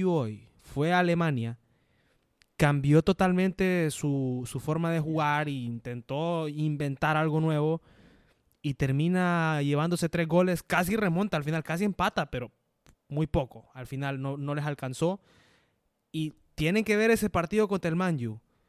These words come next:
el Madrid, y darse cuenta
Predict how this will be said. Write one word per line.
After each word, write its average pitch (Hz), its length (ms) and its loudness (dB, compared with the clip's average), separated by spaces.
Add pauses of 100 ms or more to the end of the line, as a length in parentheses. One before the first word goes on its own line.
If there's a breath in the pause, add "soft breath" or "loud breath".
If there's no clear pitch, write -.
(200)
el 131 180 -6
Madrid, 143 580 -2 (420)
y 151 80 -8
darse 160 280 -4
cuenta 165 420 -2